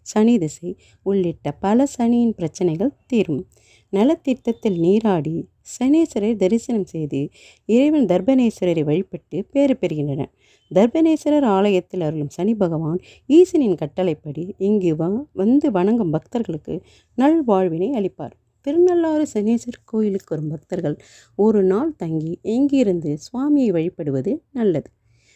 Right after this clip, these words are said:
முதலில் திருநள்ளாறு தீர்த்தம் சென்று அங்கு தீர்த்த குளத்தை மானசீகமாக வணங்கி குளத்தில் நடுவில் இருக்கும் நலச்சக்கரவர்த்தி, தமயந்தி மற்றும் குழந்தையின் உருவ சிலைகளை வணங்கி வழிபட வேண்டும். பிறகு நல்லெண்ணெய் தேய்த்து கொண்டு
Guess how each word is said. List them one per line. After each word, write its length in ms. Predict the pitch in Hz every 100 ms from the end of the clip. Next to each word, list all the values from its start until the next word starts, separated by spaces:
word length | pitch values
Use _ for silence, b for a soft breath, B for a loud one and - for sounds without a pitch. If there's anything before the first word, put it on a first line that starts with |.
| _
முதலில் 500 | - 226 262 311 294
திருநள்ளாறு 680 | - 247 302 330 320 311 262
தீர்த்தம் 380 | 240 190 - 151
சென்று 440 | 147 139 131 139 - _
அங்கு 500 | 160 202 269 311 330
தீர்த்த 320 | - 240 -
குளத்தை 480 | 254 196 147 156 185 b b b -
மானசீகமாக 880 | 233 320 302 285 277 277 277 277 269
வணங்கி 460 | 175 151 147 165 - _ _
குளத்தில் 480 | - 285 302 330 320
நடுவில் 420 | 240 208 240 269
இருக்கும் 520 | 220 170 - 170 165
நலச்சக்கரவர்த்தி, 880 | 202 240 254 - - 160 151 - 190 -
தமயந்தி 580 | 220 226 233 196 170 190
மற்றும் 500 | 208 190 170 202 226
குழந்தையின் 560 | 233 247 302 294 302
உருவ 320 | 220 196 214 233
சிலைகளை 560 | - 170 165 147 151 b b b b
வணங்கி 380 | - 247 202 185
வழிபட 460 | 240 208 220 151 202
வேண்டும். 440 | 247 202 175 - - b b _
பிறகு 600 | - 240 196 160 175 190 185
நல்லெண்ணெய் 580 | 202 247 294 320 269
தேய்த்து 340 | - 185 - 214
கொண்டு 480 | 170 151 147 165